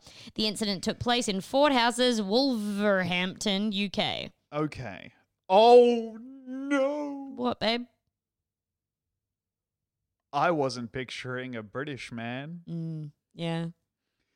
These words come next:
Speaker 2: Oh, okay. So T G F Bro.
Speaker 1: Swingler said he was struggling to breathe, leading his co-host to try and break him out of the microwave.
Speaker 2: Wow.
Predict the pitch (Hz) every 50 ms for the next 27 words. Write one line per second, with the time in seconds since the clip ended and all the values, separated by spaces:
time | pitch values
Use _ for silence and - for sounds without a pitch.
0 | _ _ _ _ _ _ _ _ _ _ _ _ _ _ _ _ _ _ _ _
1 | _ _ _ _ _ _ _ _ _ _ - 208 202 196 190 180 160 151 139 123
2 | 123 123 - 165 202 - - 175 131 110 107 110 - - 160 160 156 151 151 151
3 | 147 147 143 - _ _ _ _ _ _ _ - 196 233 262 233 - 262 226 175
4 | 147 135 131 - - _ - 135 120 110 104 101 113 151 190 202 247 277 311 330
5 | 330 330 - - 269 240 226 240 247 233 214 208 - - - 233 220 214 226 233
6 | 233 226 226 208 233 247 277 294 277 202 180 170 170 185 185 180 190 190 175 -
7 | - 220 220 240 262 233 190 196 - - - 190 - 214 202 190 185 - - 180
8 | 196 214 - 226 196 180 175 185 196 214 226 240 262 - - 208 185 160 143 117
9 | 92 - - - - - - - _ _ _ _ _ _ _ _ _ _ 110 110
10 | 113 117 117 113 110 107 101